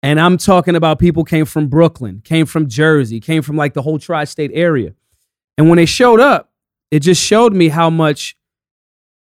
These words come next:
the questions that they were asking showed, "Man, you don't even know that your, uh, unconstitutional mandates are different than the unconstitutional mandates in my city."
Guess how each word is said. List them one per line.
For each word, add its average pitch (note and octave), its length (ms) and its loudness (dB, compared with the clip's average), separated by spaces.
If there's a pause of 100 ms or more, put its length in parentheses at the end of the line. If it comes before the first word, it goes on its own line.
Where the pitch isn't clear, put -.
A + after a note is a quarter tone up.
(220)
the D#3+ 80 -2
questions C4 460 -2
that F#3+ 100 -2
they F3 100 2
were D#3+ 180 0
asking D#3+ 520 -6
showed, C#3+ 600 0 (300)
"Man, F3 220 -2
you A3 80 2
don't B3+ 140 2
even F3 180 0
know E3+ 140 2
that D#3 180 0
your, G3 480 2 (460)
uh, C3 300 -2 (100)
unconstitutional D#3+ 920 -4
mandates D3 600 -2 (120)
are C3+ 140 -2
different C#3 480 -4 (100)
than C#3+ 400 -2
the C#3 160 -4
unconstitutional D3+ 800 -4
mandates C3+ 420 -6
in C3 60 -6
my F3+ 160 -4
city." F#2 320 -12